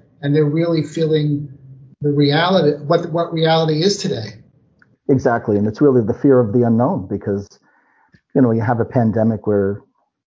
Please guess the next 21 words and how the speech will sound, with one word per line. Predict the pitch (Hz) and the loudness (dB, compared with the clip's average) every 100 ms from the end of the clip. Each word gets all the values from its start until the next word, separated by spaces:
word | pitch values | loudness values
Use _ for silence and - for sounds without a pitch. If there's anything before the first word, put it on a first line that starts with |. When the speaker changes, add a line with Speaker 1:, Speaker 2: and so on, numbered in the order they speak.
| _ | _
Speaker 2:
you | - | -4
don't | 107 139 | 0 0
see | 139 147 | 2 2
the | 120 107 90 - _ _ _ 123 | 2 0 -2 -8 _ _ _ 2
end | 123 | 2
in | 110 110 | 2 0
sight, | - 117 | 0 0
perhaps, | 135 135 160 147 - | 0 0 0 -2 -2
but | 139 127 - - _ _ _ _ | 0 0 -4 -20 _ _ _ _
again, | 143 131 143 | -2 2 2
through | 131 139 | 2 2
the | 123 | 2
sessions, | - 151 - 135 117 | 0 -2 0 2 2
it's | 123 110 | 0 -2
really | 131 117 | 0 0
working | 110 127 127 117 | 0 -2 -2 -2
on | 110 | -2
those | 107 104 | -4 -4
coping | - 147 131 123 | -2 -4 -2 -6
skills | - 113 110 | -4 -4 -4
to | - 107 127 | -8 -8 -8